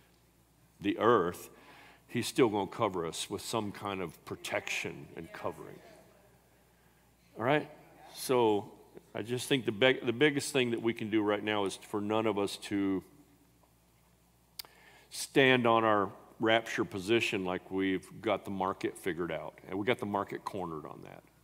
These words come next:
I know, I know what I feel, and I know what I believe, but I'm even in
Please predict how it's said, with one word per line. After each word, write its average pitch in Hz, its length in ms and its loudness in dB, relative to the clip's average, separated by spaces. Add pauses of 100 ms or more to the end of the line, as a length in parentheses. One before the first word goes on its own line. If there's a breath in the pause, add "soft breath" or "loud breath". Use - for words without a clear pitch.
(400)
I 113 80 2
know, 165 280 8
I 147 120 6
know 170 120 10
what 156 160 10
I 117 60 10
feel, 143 560 8 (540 soft breath)
and 117 100 4
I 123 100 6
know 135 160 10
what 135 180 10
I 123 80 12
believe, 127 420 10
but 123 100 6
I'm 131 140 8
even 160 240 6
in 131 240 4